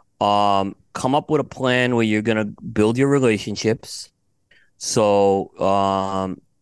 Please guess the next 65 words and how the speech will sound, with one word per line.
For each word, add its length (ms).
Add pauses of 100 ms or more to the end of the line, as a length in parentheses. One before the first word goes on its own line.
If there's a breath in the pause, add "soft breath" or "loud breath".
you 100
can't 320
wait 220
for 60
someone 260
to 60
reach 220
out 200
to 100
you. 200
You're 180
gonna 140
have 140
to 80
take 200
some 120
initiative 520
to 100
that. 240 (580 loud breath)
Uh, 120
I 120
think 200
you 80
could 160
do 140
that 160
in 60
a 40
lot 200
of 60
different 320
ways. 420
Uh, 320
it's 120
not 120 (260)
just 180 (160)
emailing, 560
but 160 (400 loud breath)
show 200
up 120
at 60
events. 360
I 60
know 100
it's 80
a 60
little 120
harder 280
in 60
some 140
parts 200
of 40
the 80
country 240
to 60
do 160
it 60
than 120
others, 300
but 240 (400 soft breath)
certainly 520
I 80
think 180
that 200
that's, 280